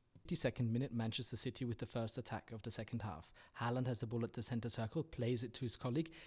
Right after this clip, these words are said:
A long cross towards Doku. Doku at the edge of the penalty box in a one-on-one. Pull, drags it back to Alvarez. Alvarez completely free shot at the penalty spot, but high and wide. He just hooks his shot. It goes harmlessly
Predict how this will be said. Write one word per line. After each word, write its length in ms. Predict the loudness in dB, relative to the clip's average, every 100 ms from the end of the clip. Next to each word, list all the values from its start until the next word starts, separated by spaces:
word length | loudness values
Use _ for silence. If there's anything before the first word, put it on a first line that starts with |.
| -16 -18 -6
A 40 | 0
long 340 | 4 4 4
cross 220 | 4 4
towards 240 | 4 2 4
Doku. 260 | 4 6 6
Doku 280 | 6 6
at 80 | 4
the 120 | 4
edge 140 | 2 4
of 80 | 6
the 80 |
penalty 320 | 6 4 4 4
box 240 | 4 4
in 140 | 8
a 40 | 10
one-on-one. 540 | 10 10 12 12 10 4 -8 -8 2
Pull, 220 | 6 6 6
drags 300 | 10 10 10
it 60 | 8
back 120 | 8 10
to 100 | 8
Alvarez. 340 | 10 8 6
Alvarez 340 | 4 4 4
completely 540 | 4 4 12 12 12 8
free 180 | 10 12
shot 200 | 10 8
at 80 |
the 40 | 8
penalty 300 | 10 10 8
spot, 380 | 10 10 12 12
but 200 | 12 12 -6 0
high 260 | 6 10
and 160 | 10 10
wide. 300 | 10 10 6
He 80 | 4
just 280 | 6 4 2 -16 -2
hooks 260 | 4 6 8
his 140 | 8
shot. 260 | 10 10 8
It 120 | 0 6
goes 240 | 6 8
harmlessly 640 | 6 8 8 6 4 0